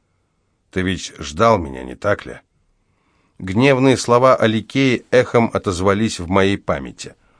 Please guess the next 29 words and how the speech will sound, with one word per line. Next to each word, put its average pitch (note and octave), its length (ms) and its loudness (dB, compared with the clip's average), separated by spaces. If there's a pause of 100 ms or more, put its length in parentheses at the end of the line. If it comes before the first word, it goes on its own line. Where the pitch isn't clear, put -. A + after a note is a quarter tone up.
(480)
Она F2 320 -2
отправит G#2 720 -2
к - 80 -20
тебе F2+ 300 -2
посланца, G#2+ 720 0
от - 80 -2
которого F#2+ 500 0
ты G2 140 -6
не F#2 100 -2
сможешь F2 480 -2
отмахнуться. F#2 840 -4 (1000)
Меня G#2 260 2
словно C3 480 2
окатило A#2+ 560 -2
ледяной G#2 520 0
волной, F2+ 640 2 (480)
поднявшейся G2+ 1000 -2
по F#2+ 140 -2
позвоночнику, F2 1040 -2 (380)
и G2+ 100 -4
я G2+ 280 0
едва A2 380 0
смог A#2 380 -2
повесить G#2+ 480 -2
котелок G2 520 -2
над F2 220 -4
очагом, F#2 640 -2
не F#2+ 180 -4
пролив. F#2+ 580 -4